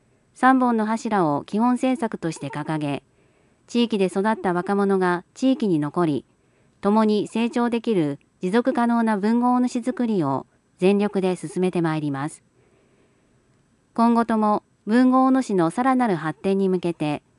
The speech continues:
市民の皆様方のより一層のご支援とご協力を賜りますようお願い申し上げます。市政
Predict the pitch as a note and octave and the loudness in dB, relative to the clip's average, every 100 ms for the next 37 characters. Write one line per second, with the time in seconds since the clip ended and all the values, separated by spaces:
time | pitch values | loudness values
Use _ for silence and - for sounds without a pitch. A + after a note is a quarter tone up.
0 | _ _ _ _ _ A#3+ A#3 A3 F#3+ F#3+ | _ _ _ _ _ 0 2 4 2 2
1 | A3+ A#3 A#3 A3+ A#3 G#3 D#3+ C#3 C#3 _ | 0 0 0 0 -2 0 2 0 -4 _
2 | F3+ G#3+ A#3 A3+ - A3+ A3 G#3 F#3 G3 | 0 2 2 -2 0 0 2 0 -2 -2
3 | C4 B3+ A3 D#3+ D#3 G3+ G#3+ G#3 G3+ G3 | -2 -2 -2 -4 -4 -2 -2 -2 -2 -2
4 | F#3 G#3 A3+ A#3 A#3 A#3 - G3 G#3 F#3 | 0 0 0 0 0 -2 -4 -2 0 0
5 | B2+ _ _ D#3 F3+ F#3 E3+ E3 D#3+ - | -2 _ _ 0 2 4 2 0 -2 -4
6 | D3 C#3 C3+ D3+ - _ _ _ _ _ | -8 -6 -8 -10 -14 _ _ _ _ _
7 | _ _ _ _ _ _ _ _ _ _ | _ _ _ _ _ _ _ _ _ _
8 | _ _ _ _ _ _ _ _ _ _ | _ _ _ _ _ _ _ _ _ _
9 | _ _ _ - A#3+ A3 | _ _ _ -8 -4 -4